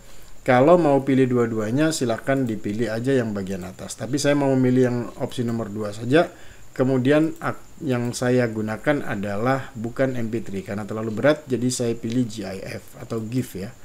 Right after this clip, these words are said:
Dan selanjutnya saya download. Maka proses download akan, eh, mulai di pojok bawah kanan komputer kita.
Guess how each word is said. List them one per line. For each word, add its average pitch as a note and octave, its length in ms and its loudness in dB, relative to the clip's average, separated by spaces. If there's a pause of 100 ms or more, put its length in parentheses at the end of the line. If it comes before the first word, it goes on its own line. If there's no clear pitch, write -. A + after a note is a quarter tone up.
(480)
Dan D3+ 240 4
selanjutnya D3+ 640 2
saya A#2+ 560 2
download. F#2 560 -6 (1500)
Maka D#3 320 4
proses C3 400 2
download C3 320 2
akan, A2 480 -4 (480)
eh, G#2+ 160 -4
mulai C3 400 4
di B2+ 260 6
pojok B2 600 -4
bawah G#2+ 380 0 (340)
kanan A2+ 320 -4
komputer A2 400 -6
kita. B2 400 -2